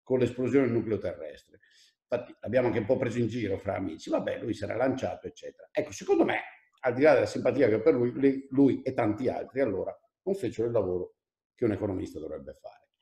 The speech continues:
A me pare, insomma, che sia il caso di fare lo stesso, eh, adesso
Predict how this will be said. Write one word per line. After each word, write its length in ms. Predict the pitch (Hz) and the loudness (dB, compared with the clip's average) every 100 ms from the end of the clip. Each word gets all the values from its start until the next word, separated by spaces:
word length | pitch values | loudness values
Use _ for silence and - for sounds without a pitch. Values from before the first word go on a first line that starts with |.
| _ _ _ _ - | _ _ _ _ 2
A 120 | 202 | 4
me 220 | 156 139 | 6 6
pare, 480 | 143 143 156 156 - - - - - - - | 8 8 8 6 0 -10 -10 -10 -14 -18 -6
insomma, 400 | 147 123 - - | -2 -2 -6 -8
che 180 | - 139 | -6 -6
sia 220 | - 165 | 2 4
il 80 | 131 | 6
caso 220 | 151 151 | 8 6
di 100 | 123 | 4
fare 240 | 117 131 123 | 2 0 2
lo 120 | 120 | 0
stesso, 880 | - - 139 131 - 127 117 - - | -2 0 0 0 -2 0 0 -2 -10
eh, 220 | 101 - | -10 -4
adesso 920 | 117 113 101 - - - 131 127 - | 0 2 2 0 -6 -2 -2 -2 -10